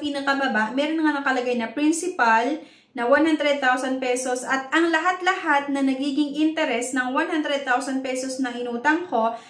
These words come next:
ay nineteen thousand five hundred eighty-five point fifty-four. So, ang pinaka-total, lahat-lahat ng binabayaran ko, ng nabayaran ko dito,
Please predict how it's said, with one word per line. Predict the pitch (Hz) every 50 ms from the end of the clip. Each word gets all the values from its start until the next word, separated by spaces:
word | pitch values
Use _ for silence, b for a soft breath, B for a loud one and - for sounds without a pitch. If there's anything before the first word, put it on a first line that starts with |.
| B B B
ay | 269 277 285
nineteen | 285 320 339 349 359 359 359 339 330 330 320
thousand | 294 269 269 285 - - 269 269 277 -
five | 285 269 269 294 269
hundred | 269 285 277 269 262 262 254 254 -
eighty-five | - 262 269 285 294 - - 233 226 233 233 220 214
point | - - 285 302 320 339 339 - - B B B B B B B
fifty-four. | - 311 320 330 - - - 294 294 - - 262 247 247 247 208 202 208 220
So, | - - 285
ang | - - 262 285 285 277 277 285
pinaka-total, | 359 381 381 403 370 381 339 320 320 311 - 302 302 - - 240 233 233 226 233 233 226 - - - -
lahat-lahat | 269 277 - 330 349 330 - 320 349 339 311 294 294 294
ng | 277 269 262 262
binabayaran | 254 254 233 233 240 240 240 233 226 226 240 247 254 262 262 -
ko, | 226 214 214
ng | 220 233 220 226 226 240
nabayaran | 262 269 269 302 302 311 302 302 294 294 294
ko | 285 277
dito, | 277 262 254 240 254 240 240 240 240